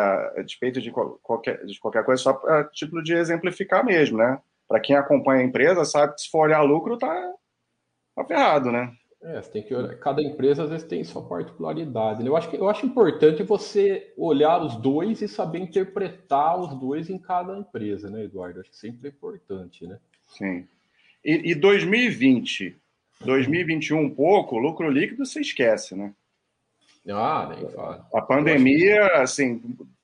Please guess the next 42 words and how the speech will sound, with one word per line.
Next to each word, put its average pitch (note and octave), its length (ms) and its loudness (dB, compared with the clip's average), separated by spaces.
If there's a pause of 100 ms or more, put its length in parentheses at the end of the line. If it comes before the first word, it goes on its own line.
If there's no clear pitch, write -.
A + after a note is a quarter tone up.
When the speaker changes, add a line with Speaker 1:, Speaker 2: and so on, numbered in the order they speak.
(140)
Speaker 1:
tornou C#3 420 2
a F3+ 80 6
análise E3+ 560 2
muito F#3 320 -4
mais, F#3+ 840 2 (300)
Speaker 2:
Acho - 140 -18
que - 100 -4
em A2+ 100 0
Speaker 1:
é A2 40 0
Speaker 2:
todas, C#3 440 2
né, C#3+ 160 0
Eduardo? G2 340 0
Pelo G#2 220 -6
que - 320 -12 (180)
não G#2 200 -8
tem B2+ 320 -6
nenhuma, C#3+ 440 -4
uma G2+ 540 -6
ou G#2+ 140 0
outra B2+ 320 -2
aí F#2+ 80 -4
escapou, F#2+ 640 -8
né? F2+ 320 -12
Mas E2+ 300 -12
Speaker 1:
É, A3 240 2
uma, A2 360 0
uma C3+ 400 -4
ou D3 80 2
outra C#3+ 180 0
escapou F3+ 580 -4
por - 140 -20
causa G3 240 0
da F3 200 -4
característica E3+ 520 -4
do F3 60 -14
setor, G3+ 400 2
né? B2 80 2
Tem C3 120 0
empresa C#3+ 240 2
que A#3 100 -6
não A#3 80 -4
foi. - 220 -2